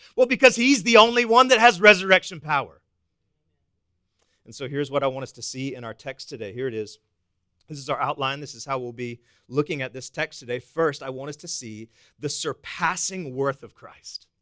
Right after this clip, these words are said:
The surpass-, that, that's what Paul says in the text.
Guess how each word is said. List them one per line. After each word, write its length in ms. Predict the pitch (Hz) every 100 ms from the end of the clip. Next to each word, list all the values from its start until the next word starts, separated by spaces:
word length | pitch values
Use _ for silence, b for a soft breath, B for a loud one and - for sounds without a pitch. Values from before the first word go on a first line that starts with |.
| _ _ _ _ _ _ _ -
The 100 | 160
surpass-, 680 | - - 165 - - 170 175 b -
that, 180 | 190
that's 220 | 196 226 220
what 160 | -
Paul 200 | - 156
says 260 | 156 156 123
in 60 |
the 60 | 127
text. 480 | - 143 220 -